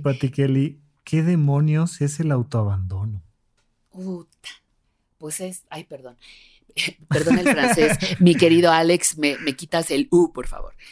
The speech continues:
Speaker 2: Este, eh, pues el autoabandono es el no creer que te mereces nada. Eh, hay muchas cosas en las mujeres. Eh, ya está cambiando esto.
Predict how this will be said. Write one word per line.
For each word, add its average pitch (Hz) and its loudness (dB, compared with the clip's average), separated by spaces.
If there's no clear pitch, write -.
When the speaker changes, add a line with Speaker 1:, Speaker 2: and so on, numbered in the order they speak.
Speaker 2:
Este, 156 -10
eh, 185 -12
pues 208 -6
el 190 -4
autoabandono 202 -10
es 262 -14
el 220 -16
no 208 -12
creer 196 -14
que 208 -16
te 175 -16
mereces 143 -16
nada. 113 -20
Eh, 185 -8
hay 254 0
muchas 294 -8
cosas 185 -8
en 156 -8
las 131 -14
mujeres. 127 -16
Eh, 156 -14
ya 202 -2
está 139 -10
cambiando 147 -18
esto. 95 -16